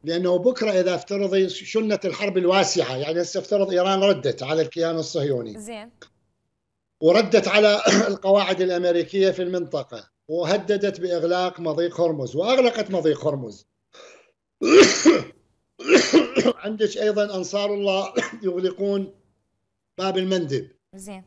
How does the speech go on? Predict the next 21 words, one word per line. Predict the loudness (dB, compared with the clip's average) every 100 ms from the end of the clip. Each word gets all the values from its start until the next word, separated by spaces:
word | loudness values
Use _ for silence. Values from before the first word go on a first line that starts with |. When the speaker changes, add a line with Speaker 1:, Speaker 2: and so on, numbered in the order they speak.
| -8
Speaker 1:
هم | -4
ايش | -4
سووا؟ | -4 -2 2 2 2 -6 _ _ _ _ _ _ -6
فتحوا | -6 -4 -4
طريق | -2 0 0 0
بري | -2 -2 0 -4 -6 _ _ _ _ -6
من | -2
الإمارات، | 0 -2 -2 -2 -2 -2 -6 -10
بحرين، | -6 -2 -2 -2
إمارات، | -2 -2 -2 -4
يعني | -4 -2
منطقة | -2 -4 -6 -6
خليج | -4 -4 -4 -2
فارس، | 0 0 -2 -8 -16 _ -20
Speaker 2:
أي. | -18 -18
Speaker 1:
الخليج، | -8 -6 -6 -10 _ _ _ _ _ _ _ 0
إلى | 4 6 6 4 4 2 0 -2 -8
الأردن، | -4 0 0 2 2 4
السعودية، | 0 -2 0 2 2 2 2 2
الأردن، | 2 0 0 2 0 0
عفوًا، | -4 -4 0 0